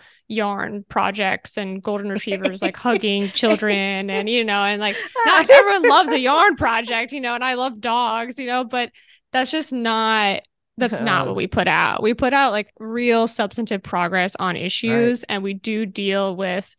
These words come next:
Speaker 1: difficult issues. Like, we definitely don't shy away from talking about, um, climate change or talking about police shootings in the U S or politics in the U S or just any, any kind of issue that, like, you know, truly needs to be,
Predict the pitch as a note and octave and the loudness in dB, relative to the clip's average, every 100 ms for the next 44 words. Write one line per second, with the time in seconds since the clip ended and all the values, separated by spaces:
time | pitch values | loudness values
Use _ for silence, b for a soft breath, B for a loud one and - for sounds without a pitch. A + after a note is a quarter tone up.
0 | _ C#4+ - A3+ F3 - - - - - | _ -2 -2 -4 -4 -4 -6 -6 -8 -6
1 | A3 G#3+ A3+ B3 A3+ G#3+ G3 - F3 F3 | -4 -2 -2 -2 -2 -2 -4 -2 0 0
2 | F3+ F3+ G3+ F#3 - F#3+ F3+ F#3 F3+ F3 | 0 -2 -4 -6 -4 -4 -6 -8 -4 -4
3 | F3+ - b b b - - F3 F3 F#3+ | -4 -8 b b b -6 -4 -4 -8 -12
4 | - C4+ B3 A3+ - G#3 G3+ F#3+ F#3 G#3+ | -8 -2 0 -2 -2 -2 -2 -4 -6 -6
5 | G3 F#3+ F#3+ F#3+ F#3 F#3+ F#3+ _ _ _ | -6 -8 -10 -8 -6 -6 -10 _ _ _
6 | _ _ - - C4+ C4 B3+ - B3+ B3 | _ _ -20 -4 -2 -2 -4 -4 -2 -2
7 | A#3+ A#3+ A#3 A3+ G#3+ G3+ G3 G3 - G3+ | -2 -2 -2 -2 0 0 0 -2 -4 -10
8 | - A#3+ C#4 C4 G3+ - G3 G3 F#3 F3+ | -6 -2 -2 -2 -8 -8 -8 -6 -6 -6
9 | F3+ G3 G3+ A3+ C4+ C#4 D4 D4+ - E4+ | -6 -6 -4 -2 -2 -2 -2 0 -2 -2
10 | E4 C#4 A3+ A3 A3+ F#3+ F#3 F#3+ - - | -2 -4 -2 -2 -4 -4 -4 -8 -10 -8
11 | F#3+ F#3+ - A3 G3 F#3+ F#3 F#3+ G3+ F#3+ | -6 -6 -4 -4 -2 -4 -6 -8 -10 -6
12 | F3+ F3+ | -6 -6